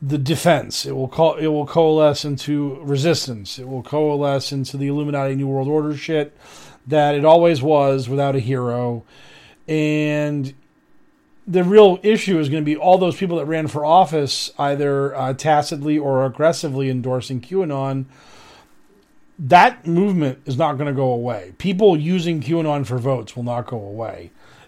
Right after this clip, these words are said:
And I don't think it will consume the G O P entirely, 'cause without Trump, like, Trump is the one who's really, like,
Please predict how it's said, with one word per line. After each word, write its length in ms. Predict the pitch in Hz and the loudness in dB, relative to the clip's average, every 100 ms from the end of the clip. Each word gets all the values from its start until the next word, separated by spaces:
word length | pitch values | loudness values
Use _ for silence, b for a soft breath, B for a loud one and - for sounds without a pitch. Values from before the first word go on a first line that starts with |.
| _ | _
And 260 | 156 156 143 | -2 0 2
I 80 | |
don't 140 | 165 208 | 2 2
think 140 | 202 | 2
it 60 | 165 | 0
will 180 | 156 139 | 0 -2
consume 580 | 156 151 - 208 220 | -4 -6 -4 0 0
the 80 | 175 | 0
G 180 | 139 147 | -2 0
O 100 | 143 | -2
P 240 | 127 135 | -2 -4
entirely, 920 | 127 120 - 190 220 160 120 113 117 - b b | -4 -8 0 4 4 4 -4 -8 -10 -12 b b
'cause 160 | - 190 | -8 2
without 360 | 226 269 190 | 8 8 8
Trump, 500 | 139 - 214 156 123 139 135 156 | -2 2 2 2 -4 -12 -18 -10
like, 240 | 160 139 135 | -8 -8 -2
Trump 360 | - 269 247 | 6 6 6
is 160 | 208 160 | -2 -2
the 80 | 151 | -2
one 260 | 151 147 | 0 0
who's 200 | 135 120 | -2 -4
really, 460 | 135 135 123 120 117 | -2 -2 -2 -4 -6
like, 480 | 135 123 113 101 - | -8 -8 -8 -14 -20